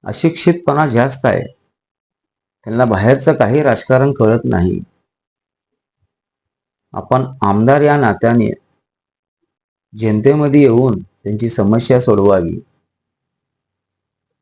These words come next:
आपलं एकतर मतदारसंघातील संपर्क कार्यालय मतदारसंघाच्या बाहेर आहे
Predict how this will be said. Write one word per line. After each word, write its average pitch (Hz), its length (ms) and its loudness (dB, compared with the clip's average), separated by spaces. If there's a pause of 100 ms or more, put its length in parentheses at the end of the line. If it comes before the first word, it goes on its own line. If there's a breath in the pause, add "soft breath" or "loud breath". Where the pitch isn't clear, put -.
(2000)
आपलं 113 240 -2
एकतर 135 500 2
मतदारसंघातील 131 1160 0
संपर्क 131 500 0
कार्यालय 127 460 2 (760)
मतदारसंघाच्या 139 680 0
बाहेर 101 300 2
आहे 92 180 -2